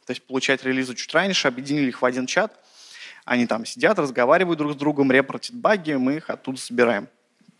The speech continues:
И особая группа, альфа-тестеры, это такие прям отбитые альфачи,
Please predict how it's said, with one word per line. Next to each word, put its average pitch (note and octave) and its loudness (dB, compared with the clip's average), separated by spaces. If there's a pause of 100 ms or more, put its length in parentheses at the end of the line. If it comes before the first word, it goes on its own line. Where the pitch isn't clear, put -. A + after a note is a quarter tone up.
(840)
И F3 0
особая C#3 2
группа, D#3 0
альфа-тестеры, C3 -4 (460)
это B2+ 4
такие A#2+ -4
прям B2 -2 (240)
отбитые C#3 -2 (260)
альфачи, B2+ -2